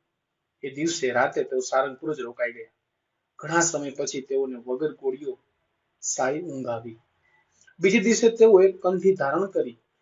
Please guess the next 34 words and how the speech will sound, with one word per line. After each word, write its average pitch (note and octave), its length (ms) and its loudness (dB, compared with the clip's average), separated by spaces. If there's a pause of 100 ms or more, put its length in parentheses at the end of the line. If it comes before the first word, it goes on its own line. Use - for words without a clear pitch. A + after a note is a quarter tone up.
(240)
અને D#3 120 -2
સ્વામિનારાયણ D#3+ 400 2
સંપ્રદાયના E3 640 0
નિયમો C#3 360 -10
અનુસાર D3 340 -4
શુદ્ધ E3+ 440 0
જીવન C#3 300 -10
જીવવાનો B2+ 400 -6
સંકલ્પ D3+ 520 -10
કર્યો. - 240 -20 (760)
હનુમાનજી D#3 480 2
મંદિરે D3+ 360 2
વિધિ C3 280 -2
માટે D3 220 -6
સમય C#3+ 360 -8
તો E3 260 0
લઈ D#3 180 4
લીધો F#3 320 2
હતો, B2+ 140 -10
પરંતુ F3+ 460 -2
સ્વામીજીના D#3 640 -4
દર્શનથી D3 640 -6
જ - 40 -18 (520)
એને G#3+ 160 6
જે A3 100 4
દિવ્ય G3 280 6
અનુભવ G#3 320 6
થયો G3 300 4
એનાથી F3+ 280 0
એમને F3+ 100 -16
સંતોષ D#3 420 -6 (120)
થઈ B2+ 100 -10
ગયો A#2+ 240 -6
હતો. - 140 -20